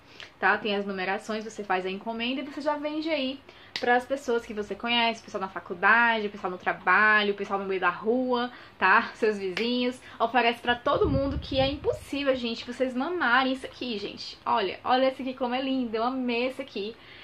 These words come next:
Ela tem, tipo assim, estilo, é, navy, né? O estilo navy, pra quem não sabe, é o estilo, assim, marinheiro. Você pode usar com vários mix de roupas, calça jeans, sainha, shortinho, vestido.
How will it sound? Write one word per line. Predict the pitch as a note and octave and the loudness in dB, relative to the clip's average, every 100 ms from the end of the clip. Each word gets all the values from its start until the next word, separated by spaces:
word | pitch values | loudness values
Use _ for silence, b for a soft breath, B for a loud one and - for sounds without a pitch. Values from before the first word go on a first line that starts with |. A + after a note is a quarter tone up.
| B | B
Ela | - A3 A3+ - | 0 2 2 0
tem, | A3+ A#3 | 0 0
tipo | - B3+ C4+ | -4 -8 -6
assim, | C4+ B3+ | -2 0
estilo, | B3+ - A#3 A#3 A#3 A3+ G3+ - - | 0 -2 0 2 4 4 2 -2 -6
é, | G3 G3+ | -2 -2
navy, | G#3 G3+ F#3+ A#3 A#3 F#3+ | 0 2 0 0 -6 -6
né? | F3 F#3+ | -4 -4
O | |
estilo | A3 G#3+ G#3+ | -4 -2 0
navy, | G3 G3+ | 0 -2
pra | G#3+ - | -2 -4
quem | G3 F#3 | -4 -6
não | A#3 | -8
sabe, | - - E3 F3+ G3+ A#3+ B B B | -10 -4 -2 -2 -4 -6 B B B
é | - | 0
o | A3 | 2
estilo, | A#3+ - A3 A#3 | 0 -4 0 0
assim, | B3 A#3 | -2 -4
marinheiro. | G#3+ G#3+ A3+ C4 A3+ F#3 G3+ A#3+ B B - | 0 2 2 0 0 -2 -4 -6 B B -6
Você | G3+ G#3+ | -4 -4
pode | G#3 G3+ G3 G3+ B3 | -4 0 0 0 -2
usar | A#3 G#3 G3+ | 2 2 0
com | G#3+ | -4
vários | G3+ G3 G3+ A#3 C4 A#3 | 4 6 8 6 2 -2
mix | G#3+ G#3+ G#3 | -4 -4 -10
de | G3 G#3 G3+ | -6 -2 -2
roupas, | G3+ F3+ G#3 - F#3+ F3+ | 0 2 2 0 -4 -4
calça | - F#3 - G3+ | 0 0 0 -6
jeans, | F3+ F3+ G3+ G3 | -4 -6 -6 -8
sainha, | - G3+ F#3+ F#3+ F#3+ | -2 0 0 -2 -8
shortinho, | - G3 - G3+ F#3+ | -8 -8 -6 -6 -6
vestido. | F#3 G#3 - - G3+ G3+ | -8 -10 -8 -6 -6 -6